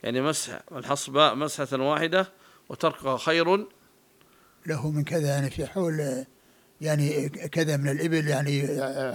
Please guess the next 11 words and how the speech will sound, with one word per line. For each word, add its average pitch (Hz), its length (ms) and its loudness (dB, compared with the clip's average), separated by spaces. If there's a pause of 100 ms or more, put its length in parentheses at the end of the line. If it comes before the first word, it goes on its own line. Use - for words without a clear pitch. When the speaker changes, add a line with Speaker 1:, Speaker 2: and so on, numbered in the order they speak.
(360)
Speaker 2:
عيونها 147 460 2
كذا. 139 360 0 (2000)
Speaker 1:
هذا 127 520 2 (220)
يعني 120 320 -2
يكون 147 260 -6
موقوف 147 500 2
ولا 156 180 2
له 139 120 4
حكم 131 200 -6
الرفع؟ 135 360 2 (640)
Speaker 2:
كيف؟ 160 220 0